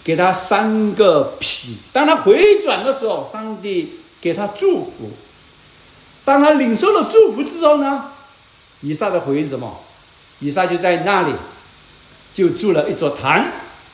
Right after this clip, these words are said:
求告耶和华的名，并且支搭帐篷，他的仆人便在那里挖了一口井。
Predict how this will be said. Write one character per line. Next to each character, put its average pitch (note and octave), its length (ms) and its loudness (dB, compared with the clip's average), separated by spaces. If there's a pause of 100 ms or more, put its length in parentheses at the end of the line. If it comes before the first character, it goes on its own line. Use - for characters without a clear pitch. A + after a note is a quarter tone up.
(260)
求 C#3 200 -6
告 E3 140 0
耶 D#3 120 2
和 E3 60 2
华 D#3 140 0
的 D#3 100 0
名， G#3 420 2
并 G#3+ 100 -4
且 F3 140 -2
支 E3 160 -8
搭 D#3 200 -2
帐 D3 200 -4
篷， A#2+ 300 -6
他 C#3 100 -8
的 C3+ 100 -6
仆 C3+ 160 -10
人 A2+ 240 -6 (320)
便 C#3+ 220 -4
在 A#2+ 140 -6
那 A2 160 -10
里 F#2 60 -12 (240)
挖 B2 260 -2
了 G#2+ 180 -10 (280)
一 - 60 -10
口 - 220 -18 (160)
井。 - 100 -16